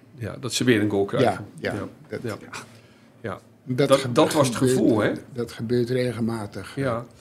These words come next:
Speaker 1: Hey, en want weet je wat toen zo erg was, Willem, in drieëntachtig?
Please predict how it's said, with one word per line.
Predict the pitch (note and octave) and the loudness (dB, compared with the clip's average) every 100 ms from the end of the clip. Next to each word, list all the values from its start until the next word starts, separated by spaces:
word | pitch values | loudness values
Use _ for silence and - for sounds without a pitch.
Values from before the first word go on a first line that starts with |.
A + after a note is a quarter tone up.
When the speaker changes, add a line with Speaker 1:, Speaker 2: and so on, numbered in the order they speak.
| - - | -20 0
Speaker 1:
Hey, | C3+ | 4
en | C#3+ | 6
want | F3 D#3+ | 6 4
weet | G3+ | 4
je | G3 | 2
wat | F#3+ | -2
toen | G3 E3 | -2 0
zo | D#3 | 0
erg | A3+ E4+ | 2 0
was, | - A2+ | -2 -4
Willem, | A#2+ A2+ B2 | -4 -2 0
in | |
drieëntachtig? | A#2 B2 B2 A2+ A#2 - - C#3+ | 0 0 -2 -4 -8 -8 -14 -16